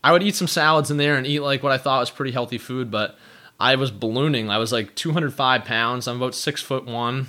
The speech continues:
um, almost six-two, and I was just putting all this crap in my body, and I wasn't feeling good anymore. Um, I was really strong in the gym, but I was noticing that I just wasn't,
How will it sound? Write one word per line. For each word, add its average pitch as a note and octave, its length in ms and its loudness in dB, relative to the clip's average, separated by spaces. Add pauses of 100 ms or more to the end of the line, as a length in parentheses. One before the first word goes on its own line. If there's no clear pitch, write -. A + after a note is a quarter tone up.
(100)
um, G#2+ 300 -4
almost B2+ 240 -4
six-two, B2 480 -4
and G#2 180 -4
I G2 80 0
was A#2 100 -2
just A#2+ 180 -10
putting C#3+ 260 -4
all B2 100 0
this A2 140 -6
crap A2+ 260 0
in A2+ 60 -12
my G2+ 80 -4
body, A2 420 0 (460)
and A#2 120 -2
I A#2+ 60 2
wasn't C#3 280 2
feeling B2 280 -4
good A2+ 160 0
anymore. F2 640 -6
Um, F#2+ 260 -4
I G2+ 80 0
was A#2 140 -2
really D#3 100 0
strong C#3 300 -2
in B2 40 -6
the A#2 60 -4
gym, A#2+ 400 -4 (380)
but B2 80 0
I B2+ 40 4
was C3 140 2
noticing G#2+ 720 -2 (340)
that A2 100 0
I G#2+ 120 4
just G#2+ 160 -2
wasn't, A2 360 -2